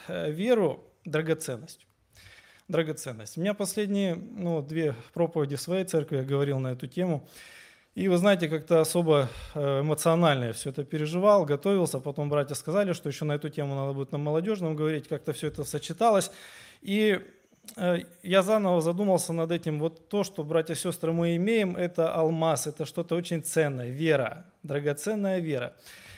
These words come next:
которая способна провести нас через искушения, трудности, скорби и все-таки, э, даровать встречу с Богом на небесах. Когда мы, э, спрашиваем людей, и вообще, кто такой верующий человек?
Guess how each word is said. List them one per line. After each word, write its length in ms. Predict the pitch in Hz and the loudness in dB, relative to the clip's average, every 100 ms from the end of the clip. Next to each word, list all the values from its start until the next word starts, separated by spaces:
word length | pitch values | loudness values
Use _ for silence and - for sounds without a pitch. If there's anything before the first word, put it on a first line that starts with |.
| - | -8
которая 420 | 160 214 220 208 | 0 6 8 6
способна 580 | 208 202 240 220 202 175 | 4 0 2 4 4 4
провести 560 | 180 185 202 190 - 208 | 2 2 2 0 -2 2
нас 200 | 175 165 | 2 0
через 300 | 196 190 185 | -2 -2 -2
искушения, 720 | - 196 180 190 180 160 147 | -4 -6 -2 0 2 2 0
трудности, 560 | 180 196 156 135 156 | -2 -2 -2 -2 -4
скорби 540 | 147 - 226 208 165 165 - - - | -6 -2 0 0 -2 -4 -14 -14 -8
и 60 | |
все-таки, 640 | 147 220 202 185 196 175 - _ 196 | -2 -2 -2 -2 -2 -2 -4 _ -4
э, 280 | 175 165 | 2 2
даровать 520 | 160 160 170 202 196 - - | 2 4 6 6 4 0 -16
встречу 440 | - - 190 190 175 | -12 -2 -2 -2 -6
с 60 | |
Богом 380 | 156 185 175 165 | -2 -2 0 0
на 60 | 160 | -2
небесах. 600 | 156 147 - 117 110 - _ _ - - - | -4 -4 -4 -4 -6 -10 _ _ -20 -20 -6
Когда 260 | 175 196 254 | 0 2 4
мы, 300 | 233 226 196 - - _ _ - | 4 2 0 -8 -20 _ _ -4
э, 220 | 190 180 | 0 0
спрашиваем 720 | - 214 214 - 202 196 196 | 0 4 4 2 0 0 0
людей, 460 | 196 202 226 254 220 - - | -2 -2 0 2 0 -4 -8
и 80 | 175 | -2
вообще, 340 | 175 175 190 | 0 0 -2
кто 220 | 165 - 220 | -4 -2 -2
такой 320 | 175 175 160 | -2 -2 0
верующий 420 | 156 135 123 127 | 0 -2 -6 -12
человек? 420 | - 123 117 - | -12 -10 -10 -12